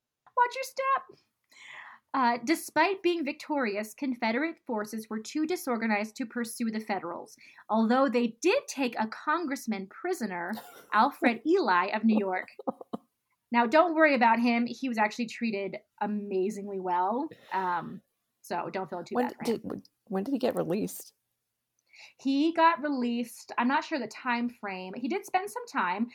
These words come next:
Speaker 1: but he also got to, like, have visitors and, like, go travel and meet people while he was a
Speaker 2: <laughs>
Speaker 1: prisoner. And then they exchanged him for somebody else.
Speaker 2: Oh, okay.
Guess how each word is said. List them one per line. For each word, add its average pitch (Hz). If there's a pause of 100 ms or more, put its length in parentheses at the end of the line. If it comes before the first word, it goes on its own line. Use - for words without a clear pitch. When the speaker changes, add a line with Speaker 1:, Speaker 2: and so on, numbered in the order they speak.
(120)
Speaker 1:
but 262
he 269
also 247
got 226
to, 226
like, 208
have 202
visitors 190
and, 202
like, 185
go 196
travel 185
and 185
meet 175
people 185
while 180
he 220
was 190
a -
Speaker 2:
<laughs> -
Speaker 1:
prisoner. 190 (260)
And 240
then 247
they 247
exchanged 226
him 233
for 214
somebody 190
else. -
Speaker 2:
Oh, 165
okay. 170